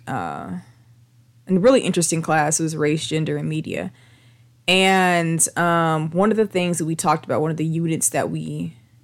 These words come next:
learned about and discussed and, um, just kind of dive deeper into was the way that abusers and abuse is perpetuated in the media, um, and just the general misunderstandings that you often see when these types of things happen. Um,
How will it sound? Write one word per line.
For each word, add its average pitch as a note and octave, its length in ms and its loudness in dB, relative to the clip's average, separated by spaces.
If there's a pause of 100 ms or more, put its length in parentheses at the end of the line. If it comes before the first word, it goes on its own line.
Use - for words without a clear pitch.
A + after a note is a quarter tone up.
(480)
learned B3 380 4
about F3+ 280 4
and E3 100 -4
discussed G3+ 840 2
and, D#3+ 480 -2
um, D3+ 540 -2 (840)
just F#3+ 200 2
kind F#3 220 4
of D#3+ 160 -2 (280)
dive F3+ 420 4
deeper G3+ 360 0
into E3 560 0
was D#3 500 2
the E3+ 100 -2
way D#3+ 220 2
that D#3+ 180 -2
abusers D#3+ 680 -2
and D#3 80 -4
abuse D#3+ 400 -4
is E3 60 -6
perpetuated D#3+ 580 -6
in D#3 80 -8
the D3+ 40 -4
media, E3 540 0 (640)
um, G3 300 6
and F#3+ 100 2
just A3+ 200 4
the B3 80 4
general G3+ 340 4
misunderstandings F3 1040 0
that E3+ 220 2
you F3 180 -4
often E3+ 400 2
see F3 380 -2
when D#3+ 100 -4
these D#3+ 180 -4
types E3 360 -2
of E3 80 -4
things D#3 420 -6
happen. - 680 -6
Um, D#3+ 680 -2